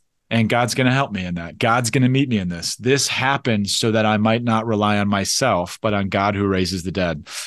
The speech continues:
to quote another part of Second Corinthians. Um, I think that's a good place. We, we've, we, yeah, we've talked a lot about Second Corinthians eleven. Let's turn to our But What About passage today.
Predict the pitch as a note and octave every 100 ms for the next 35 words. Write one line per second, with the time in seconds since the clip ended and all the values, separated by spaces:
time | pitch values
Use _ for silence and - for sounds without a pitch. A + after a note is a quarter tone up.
0 | - - A2+ A2+ G#2 G2+ F#2+ - G2+ G2
1 | G2+ F#2+ - A2 - G2+ - G2+ F#2+ G2
2 | F2 E2+ - - - - - - B2 A#2+
3 | A2+ F#2+ F2 _ - E3 F3+ D#3 D#3+ -
4 | E3 D#3 - D#3 D3+ D3 C3+ A#2+ D3+ C#3+
5 | C3 A#2+ G#2 C3+ A#2 A#2+ A2+ A2+ G#2+ -
6 | - C3 C3+ B2+ A#2+ C3 D3 C#3+ C3+ -
7 | D3+ C3+ D#3 D3+ D3 C#3+ C#3+ C#3+ D3 D3
8 | C#3+ C#3 C#3 B2+ C3 A#2 C3 B2 G#2+